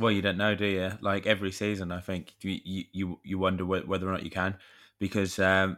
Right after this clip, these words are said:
you kind of start fresh, don't you? I think once in, w-, once you've had a few good results in one year, you kind of go on a roll. But then after a whole winter's training, everything changes, doesn't it? And I think that's, like, when you have your first race of the season every year, you're always, like, a bit more nervous because you don't know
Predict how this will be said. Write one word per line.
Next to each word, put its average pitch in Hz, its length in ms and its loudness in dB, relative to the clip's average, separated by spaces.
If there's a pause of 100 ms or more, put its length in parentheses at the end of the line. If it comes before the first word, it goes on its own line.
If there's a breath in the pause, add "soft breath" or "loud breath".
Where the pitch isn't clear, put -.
you 95 100 -10
kind 98 200 2
of 87 60 -6
start - 280 2
fresh, 107 240 2
don't 101 160 2
you? 90 260 -4
I 95 80 -6
think 101 180 -4
once 104 280 -4 (120)
in, 107 380 0
w-, 107 220 0
once 107 200 -2
you've 98 100 -8
had 107 100 2
a 92 60 -2
few 92 160 -2
good 92 120 -2
results 92 320 -2
in 95 80 0
one 95 180 0
year, 85 140 -2
you 87 160 -2
kind 95 180 0
of 87 60 -4
go 92 80 -2
on 90 80 0
a 87 60 -4
roll. 95 180 2
But 73 140 -6
then 87 100 -4
after 98 260 0
a 90 40 -6
whole 92 160 -2
winter's 87 240 -2
training, 92 400 -4 (680 soft breath)
everything 98 360 0
changes, 92 380 0
doesn't 92 160 -2
it? - 120 -4 (160)
And 95 140 0
I 95 60 0
think 98 180 -4
that's, 92 300 -6
like, 95 160 -2
when 101 140 2
you 98 80 2
have 92 100 -2
your 95 100 -8
first 98 240 2
race 95 200 0
of - 60 -14
the 90 40 -8
season 92 340 -2
every 85 220 -6
year, 90 200 -4 (480 soft breath)
you're 104 140 4
always, 101 440 6
like, 92 320 2 (320)
a 107 40 -4
bit 98 200 -4
more 98 160 0
nervous 95 420 0
because 90 380 -8
you 98 80 -4
don't 95 160 0
know 92 180 -2